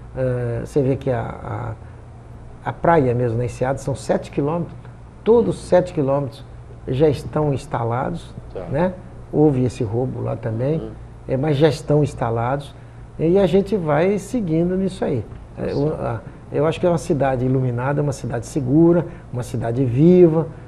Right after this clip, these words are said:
Speaker 1: uma cidade que aparece, né? É, se faz muita decoração até com a própria iluminação.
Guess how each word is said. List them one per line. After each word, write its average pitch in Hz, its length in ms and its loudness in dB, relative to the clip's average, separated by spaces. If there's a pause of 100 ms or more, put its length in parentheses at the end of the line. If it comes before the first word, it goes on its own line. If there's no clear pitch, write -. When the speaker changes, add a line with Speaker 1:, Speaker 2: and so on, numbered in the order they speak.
Speaker 1:
uma 127 120 0
cidade 123 400 -2
que - 80 -8
aparece, 151 760 2 (280)
né? 175 220 4 (300)
É, 151 200 2
se 180 160 2
faz 180 340 4
muita 180 380 4
decoração 156 540 2
até 170 280 0
com 277 180 -4
a 277 60 0 (460)
própria 160 320 2
iluminação. 254 640 -2